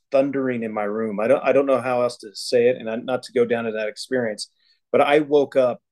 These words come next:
and I had this moment where I knew in a moment, I was like, "I am, oh my gosh." Like, it's like, I just, I'm like, "Oh." And the fear of the Lord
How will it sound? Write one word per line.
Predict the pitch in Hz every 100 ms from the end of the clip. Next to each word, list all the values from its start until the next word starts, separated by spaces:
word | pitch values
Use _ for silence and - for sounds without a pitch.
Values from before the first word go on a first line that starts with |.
| -
and | 127 127 -
I | 127
had | 127 135
this | 120 120 120
moment | 120 139 139 117 -
where | - 127 127
I | 120 120
knew | 123 131 147 139 113 107
in | 131 123
a |
moment, | 120 127 117 107
I |
was | 107
like, | 107 - -
"I | 113
am, | 110 104 95 _ _ _ _ _ _ -
oh | 135
my | 135 117
gosh." | 104 107 104 101 - - - -
Like, | 131 127
it's | 151 - - - _ _ _
like, | 139 127
I | 139
just, | 131 131 - -
I'm | -
like, | 127 107 -
"Oh." | 139 135 120 95 - _ _ _ _ -
And | 147 147 143 127 - _ _ _ _ _ _ _ _ _ _ _ _
the | 143
fear | - - 185
of | 190
the | 170
Lord | 143 151 147 131